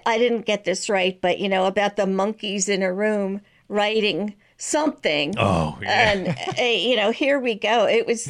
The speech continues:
Speaker 1: this just doesn't work. It doesn't work.
Speaker 2: Yeah, sometimes it was just random.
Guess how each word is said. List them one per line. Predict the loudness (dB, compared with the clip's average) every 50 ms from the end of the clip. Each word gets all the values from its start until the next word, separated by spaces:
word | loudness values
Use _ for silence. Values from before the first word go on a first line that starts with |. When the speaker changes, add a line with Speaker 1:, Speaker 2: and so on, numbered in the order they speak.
| -8 -2
Speaker 1:
this | -2 -2 -2 -2 -6 -6
just | -4 -4 -4 -4 -4 -4 -2
doesn't | -2 -2 -2 -2 -6 -6 -6 -4
work. | -2 0 2 2 2 2 0 -4
It | -8 -6
doesn't | -4 -4 -4 -2 -4 -6 -6 -4
work. | -4 -2 0 2 2 2 4 6
Speaker 2:
Yeah, | 6 8 8 8 6 6 4
sometimes | 4 4 2 2 2 4 4 4 4 4 2
it | 2 2
was | 2 0 0 0
just | -2 -2 -2 -2 -2
random. | 0 2 4 6 6 6 4 2 -2 -6 -10